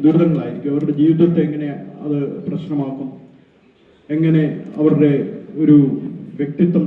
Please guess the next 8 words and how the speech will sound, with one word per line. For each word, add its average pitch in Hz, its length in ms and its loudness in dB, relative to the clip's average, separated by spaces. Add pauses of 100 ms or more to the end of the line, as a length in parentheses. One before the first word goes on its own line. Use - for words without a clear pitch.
തകരും, 135 280 -6 (340)
കുടുംബം 165 440 4
തകരും, 131 260 -4 (260)
സമൂഹം 156 440 -4
തകരും, 131 280 -6
ഇങ്ങനെയൊക്കെയുള്ള 170 500 2
കാര്യങ്ങളാണ് 147 480 -4 (160)
സമൂഹം. 147 380 -2